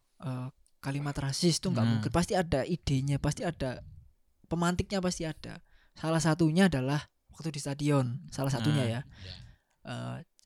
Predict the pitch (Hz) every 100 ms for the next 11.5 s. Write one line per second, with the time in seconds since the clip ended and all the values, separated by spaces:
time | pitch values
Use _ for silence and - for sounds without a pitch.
0 | _ _ - 147 147 147 139 143 139 143
1 | 147 - 139 131 120 - 123 127 135 -
2 | _ _ _ _ _ - 185 240 214 196
3 | - 196 196 143 - 160 156 - - -
4 | - - - 175 170 160 - 160 156 151
5 | 135 127 127 151 _ - 196 269 156 147
6 | 143 143 139 156 170 151 165 233 185 -
7 | _ _ - _ - _ - 202 202 185
8 | 202 214 185 180 165 180 127 123 139 127
9 | 120 151 - 123 143 120 - 123 127 -
10 | 117 160 220 220 226 226 165 165 214 269
11 | 294 359 190 165